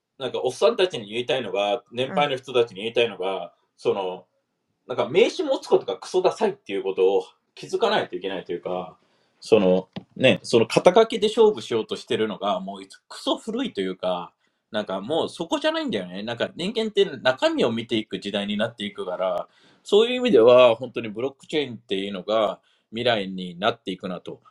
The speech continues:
Speaker 1: で、例えば、ね、あの、これからね、じゃあ子供の習い事とか、何かね、あの、自分自身もなんか就職、転職とか、いろいろ俺も相談を受けるけど、なんか今、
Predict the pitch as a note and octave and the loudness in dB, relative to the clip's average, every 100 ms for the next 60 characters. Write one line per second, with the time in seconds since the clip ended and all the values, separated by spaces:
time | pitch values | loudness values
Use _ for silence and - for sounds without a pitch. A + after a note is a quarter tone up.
0 | _ - A#2+ B2 A2+ - - F#3+ G#3 C#3+ | _ 2 6 8 6 2 0 4 6 6
1 | A2 F#2+ _ _ - C#3 A#2 G2 G2+ G2+ | 2 -2 _ _ -12 -8 -8 -8 -10 -10
2 | - A#2+ A#2 A#2 A2+ A2 - _ - B2 | -6 -6 -2 -2 0 -2 -6 _ -10 -8
3 | G#2 - F#2+ A2 G2+ - G#2+ G#2+ A2 G#2 | -8 -12 -8 -6 -6 -6 -4 -2 -2 -2
4 | G#2 G2 D2+ G2+ G2+ G#2+ G2+ G#2 G#2+ G#2 | -4 -6 -10 -4 0 0 0 -2 0 -2
5 | G2+ F#2+ F#2 - _ _ - A2 G#2 G2 | -2 -8 -10 -18 _ _ -6 -4 -2 -4
6 | F#2+ F#2+ F2+ - - G#2 F#2+ F2+ - F#2+ | -4 -4 -6 -10 -4 -2 -2 -6 -6 -6
7 | E2+ E2+ E2+ F2+ F2+ G2+ A2+ B2+ D3 A2 | -6 -6 -4 -4 0 4 6 6 6 2
8 | E2+ E2+ - G#2 F2+ - A2+ G2 G#2 G2+ | 0 -8 -4 -2 -2 0 2 4 2 0
9 | G2 G2+ - G2 G2+ G2 F2+ F2 - _ | -2 -4 -2 0 0 -2 -4 -6 -10 _
10 | - G#2 G2+ G2+ G2+ G2+ G#2+ G#2 G2+ F#2+ | 2 4 8 6 4 -4 -4 -4 -4 -6
11 | G#2 G2 - _ _ F#2+ F#2 F2+ F2 - | -6 -6 -8 _ _ -4 -2 -4 -6 -8
12 | A#2+ G2+ F#2 - F#3+ D4 C#3+ | -8 -4 -4 -2 0 2 0